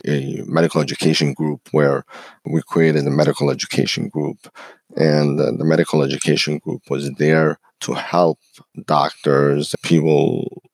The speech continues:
that came from other countries that were in healthcare, and, and, and give them the opportunity to provide and learn healthcare and, and graduate and, and get into their residency and then work at the same hospitals where they did their clinical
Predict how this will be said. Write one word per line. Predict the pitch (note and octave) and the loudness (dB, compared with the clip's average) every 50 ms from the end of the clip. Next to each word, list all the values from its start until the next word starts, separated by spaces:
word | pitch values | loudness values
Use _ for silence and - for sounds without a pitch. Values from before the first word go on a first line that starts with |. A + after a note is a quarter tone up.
| _ _ _ - _ - | _ _ _ -20 _ -4
that | D2+ D2+ D2 - _ _ - | -2 -2 -2 -2 _ _ -6
came | - - D#2+ D2 D2 | 0 2 2 2 2
from | - - D2+ D2+ C2+ | 0 0 2 4 4
other | C#2 C#2+ D2+ | 2 2 0
countries | - - - - D#2+ D#2 C#2+ - - D#2 D#2 D2+ C#2+ C2+ | -4 -4 -2 0 0 2 0 0 0 0 2 0 0 2
that | C#2+ D2 - - | 2 0 2 2
were | D2 C#2+ | 2 2
in | C#2 C#2+ | 2 2
healthcare, | - - - E2 E2 D2+ - - - - D#2+ D#2+ D#2 D2+ C#2+ D2 - - - - - - - _ _ - - | 0 0 2 2 0 0 -2 -8 -2 2 4 4 4 4 2 0 -2 -6 -16 -14 -16 -16 -20 _ _ -8 -4
and, | - - C2 A1+ - | -4 -2 -2 -2 0
and, | - C#2+ C#2 - | 0 0 0 0
and | - - D2+ C#2+ | 0 0 0 2
give | D#2+ E2 D2+ D#2 | 2 0 2 2
them | E2 D#2 | 0 2
the | C#2+ D2+ | 2 2
opportunity | D2 D2 - - - - - - F2 E2+ D#2+ D#2+ D2 C#2+ C#2 C#2 - | 2 0 0 -2 -10 -8 0 2 4 4 4 4 2 2 0 0 -2
to | - - | -2 -4
provide | - - - C#2+ D2 D#2+ E2 F#2+ G2+ G2 E2 - - - - - _ _ _ - - | -4 -6 -8 -6 -2 0 2 2 2 2 0 -2 -8 -18 -20 -20 _ _ _ -12 -6
and | - C#2+ C2+ D2 | -4 -4 -4 -2
learn | D2 F2 F#2+ G2 F#2+ D#2+ | 0 2 2 4 2 2
healthcare | - - - D2 C2+ - - - D2+ D#2 D2 C#2+ - - | -2 -2 -2 -2 -4 -4 -4 0 2 4 4 4 2 2
and, | C#2+ C#2+ - - - | -2 -4 -6 -6 -8
and | - - - - | -8 -8 -8 -4
graduate | - E2+ - F2+ F#2 - - D#2+ D#2+ D2+ B1 | 0 2 2 2 2 0 0 0 2 2 2
and, | C2+ C#2 C#2+ - - - | 0 -2 -6 -8 -12 -12
and | - C3+ D2 C#2+ | -10 -10 -6 0
get | F#2 F#2 | 2 4
into | G2 F#2 - - D#2+ | 4 2 2 -2 -2
their | D#3 D#3+ D2+ | 0 0 2
residency | D2 - - D2+ - - - - - - - - B2 - - | 2 2 0 0 -2 -4 -4 -4 -4 -6 -6 -6 -6 -4 -4
and | - - - - - _ - - - - - - | -4 -4 -6 -8 -12 _ -20 -20 -18 -18 -16 -6
then | - E2 F2+ F2 D#2 D#2 | -2 0 0 0 0 0
work | E2+ G2 G#2+ G2 - - | 2 2 2 2 2 0
at | D#2 - - | -4 -2 0
the | D#2 | 0
same | - - D#2+ D#2 | 2 2 2 2
hospitals | C#2 - D#2 D2+ D2 - - - D#2+ D2+ D2 C#2+ - | 2 2 0 2 0 0 -2 -2 -2 -4 -4 -4 -4
where | D#2+ D2+ | -4 -4
they | C#2+ D#2 D2 | -2 -2 -4
did | C#2 D2+ C#2+ C#2 | -4 -4 -6 -6
their | D2 C#2+ | -6 -6
clinical | - - - D#2 D2 D2 - - - D2+ - - | -6 -6 -4 -4 -4 -4 -6 -10 -12 -12 -14 -16